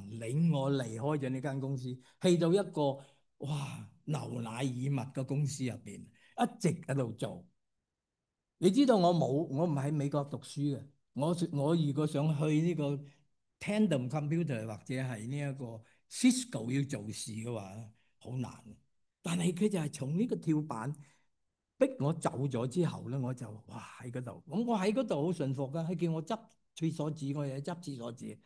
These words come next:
咁呢個唔，你話我可唔可以做呢？係神俾我嘅能力去做，唔係我可以誇口。嗱，另外一個更厲害，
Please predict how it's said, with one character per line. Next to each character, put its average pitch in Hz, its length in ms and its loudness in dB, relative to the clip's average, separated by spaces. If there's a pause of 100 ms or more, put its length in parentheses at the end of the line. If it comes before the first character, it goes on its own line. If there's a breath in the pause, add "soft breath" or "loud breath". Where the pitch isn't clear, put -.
(280 soft breath)
咁 214 160 4
呢 294 120 6
個 220 140 6
唔， 147 440 -2
你 165 100 0
話 180 140 4
我 151 340 0
可 165 60 0
唔 160 40 2
可 165 60 2
以 160 160 -2
做 131 320 -4
呢？ 175 140 -4 (480 loud breath)
係 165 240 0
神 127 540 -2
俾 139 200 -2
我 143 80 -2
嘅 139 120 -2
能 104 280 -6
力 98 80 -14
去 123 180 -6
做， 104 160 -10
唔 113 180 -10
係 120 200 -8
我 117 300 -6
可 123 60 -8
以 117 140 -8
誇 123 360 -12
口。 92 260 -20 (300)
嗱， 214 120 2
另 160 240 4
外 156 160 0
一 196 60 -2
個 151 160 0
更 135 320 -6
厲 104 260 -10
害， - 140 -20